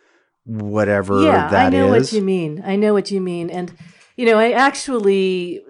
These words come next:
Speaker 2: nowadays, I, it's pretty easy for me to get there because I know what it feels like in my body. But I will sometimes, if my body's not doing so great, I will, um, I will, I will, I will use a tool. You know, I, um,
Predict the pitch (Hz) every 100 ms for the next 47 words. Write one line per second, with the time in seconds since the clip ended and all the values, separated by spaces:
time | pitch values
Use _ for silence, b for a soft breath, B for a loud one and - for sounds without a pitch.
0 | 170 202 214 233 208 180 170 170 233 247
1 | 240 - 302 233 214 185 185 165 156 156
2 | 165 170 160 - _ 147 143 170 151 147
3 | 165 165 160 160 165 156 156 175 151 160
4 | 147 165 156 143 156 156 147 151 b b
5 | b b b - 185 165 - _ - 196
6 | 190 190 180 - 220 220 254 170 151 156
7 | 151 156 147 160 165 147 147 151 147 160
8 | 151 - 143 135 160 139 - _ 165 151
9 | 156 151 143 _ _ 165 143 139 139 _
10 | _ _ _ _ - 202 233 220 - 202
11 | 220 220 202 185 196 190 196 185 180 196
12 | 185 175 - - 190 - 247 151 - -
13 | 185 160 156 151 170 170 165 151 151 156